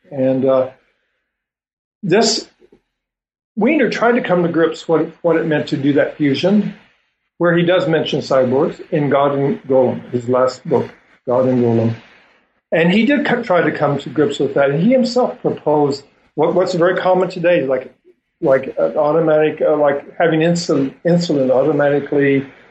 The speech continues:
uh, injected into your body. You know,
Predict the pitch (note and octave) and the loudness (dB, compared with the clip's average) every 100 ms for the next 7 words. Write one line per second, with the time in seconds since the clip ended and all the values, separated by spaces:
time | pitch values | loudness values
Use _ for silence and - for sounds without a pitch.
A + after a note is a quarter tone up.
0 | _ _ - C#3 E3+ C3+ G3+ G#3 F3 - | _ _ -2 2 2 2 0 0 0 0
1 | C#3+ D3+ B2+ C3 G3 A#3+ - - _ - | 0 0 0 2 2 0 -4 -12 _ -6
2 | D3+ E3 F3 | 0 2 0